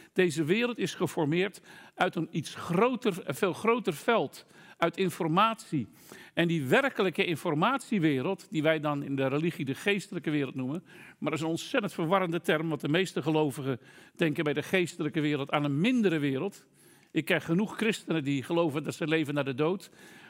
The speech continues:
maar soms zijn ze een beetje bang, want ze hebben een voorstelling van het leven na de dood wat minder is dan hier op aarde. Ze denken heel veel te verliezen en dan zeggen ze: "We hebben geen lichaam meer en ik ben geen man en geen vrouw meer." En als ik dan zeg: "Ja, je bent veel meer dan dat", dan weten ze dat ook nog niet precies.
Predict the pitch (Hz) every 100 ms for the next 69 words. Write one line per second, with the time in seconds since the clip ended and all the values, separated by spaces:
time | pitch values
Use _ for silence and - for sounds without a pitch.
0 | - - - 202 165 180 143 156 156 139
1 | 139 156 180 202 160 - - - - -
2 | 185 160 160 - 233 226 - 196 170 165
3 | 147 160 175 160 151 139 123 156 202 -
4 | 147 147 151 214 269 220 156 190 - 180
5 | 202 202 226 208 160 113 - _ _ _
6 | - - - - 170 208 180 165 214 208
7 | 180 160 190 180 214 180 190 180 165 170
8 | 175 180 185 196 196 202 170 196 202 196
9 | 190 196 196 190 190 160 - - - -
10 | - 160 196 160 170 190 190 - 202 151
11 | 151 185 196 190 190 190 190 170 - -
12 | - - 165 160 180 180 147 165 147 170
13 | 160 160 151 - 170 165 226 262 196 156
14 | 139 160 - - 156 - - 202 233 165
15 | 180 156 156 147 156 147 -